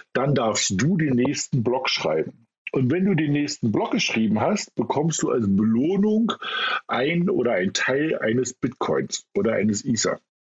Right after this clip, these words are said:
Das ist ja sozusagen so diese Logik. Und dann, wie immer, ne, die menschliche Fantasie, wir hatten es gerade schon,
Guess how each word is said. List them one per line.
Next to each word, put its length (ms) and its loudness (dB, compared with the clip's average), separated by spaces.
Das 180 0
ist 100 -2
ja 60 2
sozusagen 320 2
so 120 2
diese 280 2
Logik. 520 2
Und 180 0
dann, 340 2
wie 300 0
immer, 360 0
ne, 360 0
die 100 0
menschliche 480 0
Fantasie, 580 0
wir 80 2
hatten 200 0
es 100 -2
gerade 320 2
schon, 380 0